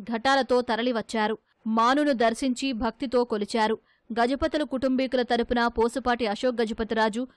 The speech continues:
ఆనంద గజపతిరాజు సతీమణి సుధా గజపతిరాజు తమ పుట్టింటి ఆడపడుచుకు మొక్కులు చెల్లించారు.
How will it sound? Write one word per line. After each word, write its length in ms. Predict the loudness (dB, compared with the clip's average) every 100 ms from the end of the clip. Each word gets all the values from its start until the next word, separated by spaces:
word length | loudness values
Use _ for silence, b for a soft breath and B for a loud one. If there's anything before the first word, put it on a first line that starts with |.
| b -2
ఆనంద 280 | 0 2 2 0
గజపతిరాజు 580 | -2 -2 -2 0 -2 -2
సతీమణి 640 | -4 -4 0 0 0 -6 b b
సుధా 300 | -2 0 2
గజపతిరాజు 800 | 2 0 0 -2 0 0 0 -6 -4 -2
తమ 140 | 0
పుట్టింటి 540 | 0 -2 -4 -4 0 2
ఆడపడుచుకు 680 | 2 2 -2 -4 -4 -2
మొక్కులు 380 | 0 -2 0 -2
చెల్లించారు. 680 | 0 -2 -2 -4 0 0